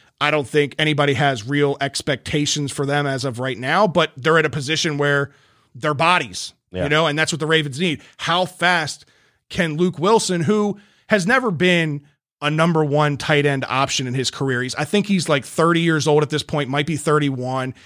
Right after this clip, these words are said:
Speaker 1: He's played the majority of his career out in Seattle. Uh, I mean, he's been that kinda tight end two. He's, he's filled in, uh, when Dissly went down last year. He filled in a little bit, did okay for them.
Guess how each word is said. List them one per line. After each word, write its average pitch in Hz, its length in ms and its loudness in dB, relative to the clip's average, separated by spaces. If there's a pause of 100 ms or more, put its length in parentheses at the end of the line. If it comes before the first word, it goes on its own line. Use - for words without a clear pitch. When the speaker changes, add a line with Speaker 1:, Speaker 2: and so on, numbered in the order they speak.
Speaker 1:
He's - 80 -14
played 220 240 4
the 185 60 2
majority 160 500 2
of 156 60 0
his 151 100 -4
career 156 380 2
out 147 140 2
in 123 60 -14
Seattle. 139 600 -2 (360)
Uh, 127 340 -2
I 143 80 -4
mean, 175 140 0
he's 170 220 0
been 175 520 2
that 160 200 2
kinda 165 320 0
tight 165 280 0
end 160 240 -2
two. 160 440 2
He's, 151 180 -4
he's 165 180 -4
filled 185 400 2
in, 165 320 2 (320)
uh, 135 320 0
when 139 260 -2
Dissly 165 400 -2
went 156 180 0
down 156 320 2
last 147 420 0
year. 147 280 2
He 147 120 -4
filled 147 280 -2
in 147 120 0
a 143 40 -4
little 143 220 0
bit, 139 180 -2
did 143 160 -2
okay 147 380 -2
for 139 140 -10
them. 135 280 -6